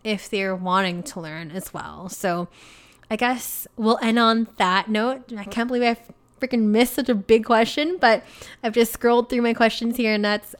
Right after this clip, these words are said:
all of them. So thanks everyone for tuning in. Um, we are gonna have some brand new spanking episodes next week. Again, all further bonus episodes going to be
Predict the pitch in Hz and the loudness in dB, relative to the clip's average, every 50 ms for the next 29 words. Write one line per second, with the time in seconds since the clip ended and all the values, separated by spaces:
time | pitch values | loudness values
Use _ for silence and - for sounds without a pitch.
0 | _ _ - 208 214 220 240 240 240 226 202 196 185 185 208 240 262 262 - 233 | _ _ 0 2 2 4 4 2 2 0 0 0 0 0 0 -2 -2 -2 0 2
1 | 220 220 214 214 - - - - - - - - - _ _ - 294 370 381 523 | 2 2 0 -2 -8 -20 -20 -20 -20 -20 -20 -20 -20 _ _ 0 0 2 4 4
2 | 480 403 370 349 320 311 254 - 285 254 240 220 208 196 190 233 254 254 - _ | 6 6 4 2 0 -2 -2 0 0 0 0 0 0 0 0 0 0 -2 -4 _
3 | 233 226 220 220 220 220 220 220 208 226 226 226 220 220 208 226 226 208 202 214 | 4 6 6 6 4 2 0 -2 -2 0 2 4 2 4 2 0 -2 0 2 4
4 | 202 202 208 208 - - 208 190 190 180 - - 220 220 220 220 220 220 226 220 | 4 4 2 0 -4 -6 -6 -6 -6 -8 -8 -6 -2 2 4 4 6 6 4 4
5 | 226 233 226 - 240 220 214 196 202 - - - _ _ 277 330 381 415 392 320 | 2 0 -2 -4 -4 -4 -4 -4 -6 -12 -18 -20 _ _ 4 4 4 2 2 2
6 | 285 254 240 214 - - 220 214 214 214 214 - - - - - _ _ _ - | 2 2 2 -2 -2 0 2 2 4 2 0 -2 -8 -20 -20 -20 _ _ _ -2
7 | 220 247 247 247 - - - 262 285 320 311 - - 214 190 214 226 233 233 247 | 2 2 2 2 0 -6 -4 -2 -2 -2 -4 -4 -8 -6 -4 0 0 2 2 2
8 | 262 254 - _ - 208 208 208 208 214 202 190 - - 226 214 208 208 196 190 | 0 -4 -10 _ 0 2 2 2 2 0 -2 -6 -6 -6 -4 -2 -2 -4 -2 0
9 | 208 214 214 214 240 233 233 - 240 233 - - 294 285 294 285 285 277 302 302 | 0 0 0 -2 -4 -6 -4 -2 -4 -4 -2 -2 -2 0 0 0 0 0 -2 -2